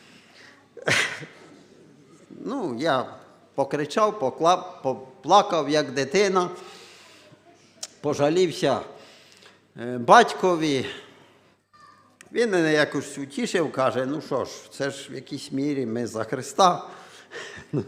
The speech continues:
знаєте як. О, ну, там ще не такі найстраждання. Ось, але п'ята точка боліла, бо ж, е, в неї рука тяжка, вона доросла. Ось, і батько порозмовляв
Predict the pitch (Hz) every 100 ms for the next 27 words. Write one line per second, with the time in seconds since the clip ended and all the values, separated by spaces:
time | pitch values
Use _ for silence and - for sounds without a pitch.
0 | - 196 - - 123 104 - - - -
1 | - - - _ - 127 120 120 170 170
2 | 196 185 - - 170 165 165 156 156 175
3 | 165 156 - - 151 131 175 196 190 180
4 | 185 - - - - - 165 156 151 -
5 | 165 180 185 233 233 208 185 185 185 -
6 | 165 156 180 214 190 170 143 135 110 -
7 | 101 117 110 120 117 131 156 170 165 156
8 | 160 156 151 143 147 - 190 208 175 131
9 | 117 110 135 175 214 - 170 160 - -
10 | - - - - _ - - _ _ _
11 | - 139 135 131 120 - - 165 247 381
12 | - 202 190 196 190 185 180 156 143 127
13 | 120